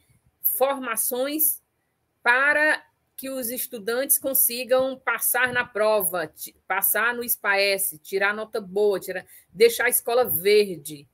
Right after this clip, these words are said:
Mas isso é muito importante. Isso é muito importante, mas quando a criança, ela se sente acolhida, ela, ela se, se sente pertencente a esse espaço,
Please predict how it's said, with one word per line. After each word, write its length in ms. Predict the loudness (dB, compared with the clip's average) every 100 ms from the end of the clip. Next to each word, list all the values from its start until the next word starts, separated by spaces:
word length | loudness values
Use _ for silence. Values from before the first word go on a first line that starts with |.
| _ _ _ _ _ -12
Mas 800 | -2 2 2 0 0 2 2 0 _ -8
isso 280 | 0 2 2
é 40 |
muito 240 | 0 -4
importante. 840 | -8 -6 -8 -8 -14 -14 -16 -18 -20 _ _ _ _ -4
Isso 160 | -2
é 20 | -2
muito 220 | -4 -8
importante, 580 | -8 -10 -4 -4 -4 -2
mas 220 | -2 0
quando 340 | -2 -2 0
a 80 | -2
criança, 720 | -2 -2 -2 -2 -2 -2 -6 -20 _ _ _
ela 160 | 0 2
se 160 | 2
sente 280 | 0 0 -2
acolhida, 680 | -2 -2 -2 -4 -6 0 0
ela, 180 | 0 -2
ela 220 | 0 2
se, 280 | 0 -2 -6 _
se 200 | -4 0
sente 260 | 0 -2 0
pertencente 640 | 0 0 -2 -4 -4 0
a 80 | 0
esse 160 | 0
espaço, 720 | -2 -2 -2 -4 -2 -4 -6